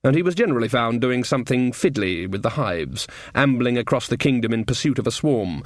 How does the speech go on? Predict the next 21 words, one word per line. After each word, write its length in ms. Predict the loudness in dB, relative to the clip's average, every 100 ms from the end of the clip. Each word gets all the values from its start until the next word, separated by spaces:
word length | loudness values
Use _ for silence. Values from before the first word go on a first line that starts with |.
| -10 0
or 220 | 2 2
smoking 380 | 2 0 0 0
his 120 | 0
pipe 320 | 0 0 0
in 100 | 0
his 120 | -2 -2
secret 380 | -2 -2 -2
shed 340 | 0 0 0 -2
which 220 | -2 -2
smelt 260 | 0 2 2
of 80 |
old 220 | 2 0 0
honey 260 | 0 0
and 140 | -2 0
wasp 360 | -2 -2 -10
poison. 520 | -2 -2 -2 -6 -10 -14 _ _ _ _ _ _ 2
You 100 | 4
didn't 220 | 4 2
offend 340 | 2 0 2
Mister 220 | 0 0
Brooks 500 | 0 0 -2 -4 -6